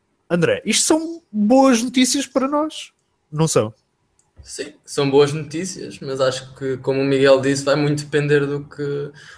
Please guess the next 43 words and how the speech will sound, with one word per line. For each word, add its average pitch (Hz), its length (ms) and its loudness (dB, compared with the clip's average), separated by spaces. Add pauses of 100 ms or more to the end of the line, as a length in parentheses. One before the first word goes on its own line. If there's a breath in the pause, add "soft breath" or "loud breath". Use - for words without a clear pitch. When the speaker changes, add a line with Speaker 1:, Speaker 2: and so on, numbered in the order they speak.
(160 loud breath)
Speaker 2:
do 147 160 0
que 151 100 0
acontecer, 143 600 2
eh, 139 680 0
do - 80 -12
que 139 140 -4
acontecer 143 280 -2
no 143 80 0
fin-, 143 300 -6
no, 135 200 -2 (220)
no 139 380 -2
final 139 220 0
da 139 60 4
temporada. 147 380 -2
Eu 151 60 4
acho 123 160 2
que 135 60 -4
o - 20 2
Miguel 123 320 4
também 117 260 0
já 117 180 4
tinha 120 220 0
dito 120 320 -2
que - 100 -14
tanto 120 280 0
o 127 40 6
Alexis 123 520 4
como 117 520 -4
o 117 120 -4
Ozil, 117 560 -2
em 120 100 -8
princípio, 117 380 -4
teriam 120 360 -2
todas 117 460 2 (680 soft breath)
todas 120 360 -2
as, 113 360 -2
as 120 120 0
vontades 123 680 0
e 120 60 -2
as 117 100 -2
ganas 123 320 2
em 120 80 -2
ficar, 127 580 -2